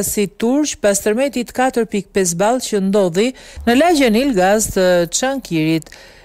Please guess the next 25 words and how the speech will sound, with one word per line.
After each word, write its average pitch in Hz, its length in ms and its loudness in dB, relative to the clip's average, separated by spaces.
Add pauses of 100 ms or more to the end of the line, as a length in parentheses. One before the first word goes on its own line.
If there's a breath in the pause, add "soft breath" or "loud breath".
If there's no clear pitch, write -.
Inxhinieri 196 960 2
gjeofizik, 196 720 0
doktor 175 760 0 (260 loud breath)
profesor 226 800 0
Ahmet 196 580 -2
Erkan, 175 680 -2 (280 loud breath)
paralajmëroi 247 640 0
se 214 240 0
mund 269 240 -4
të 311 80 -4
ketë 294 240 -4
një 214 160 0
tërmet 208 500 -2
me 220 220 0
magnitudë 185 800 -2
gjashtë 185 480 0
deri 185 280 2 (380 loud breath)
gjashtë 262 540 0
pikë 208 240 -4
tetë 185 240 0
ball 196 380 0 (160 loud breath)
Bolu, 190 500 2
Gere 190 320 2
dhe 285 160 2
Çank. 147 460 -4